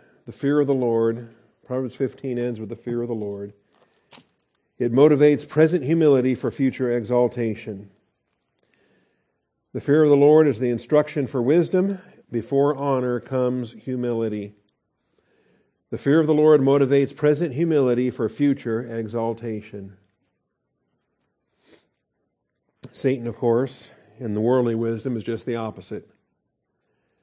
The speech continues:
Present humility for future exaltation. The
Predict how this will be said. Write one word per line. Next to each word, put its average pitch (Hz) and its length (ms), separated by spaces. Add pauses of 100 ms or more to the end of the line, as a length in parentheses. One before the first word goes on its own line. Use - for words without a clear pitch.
(1200)
Present 139 380
humility 135 480
for 120 160
future 127 420
exaltation. 117 920
The 117 140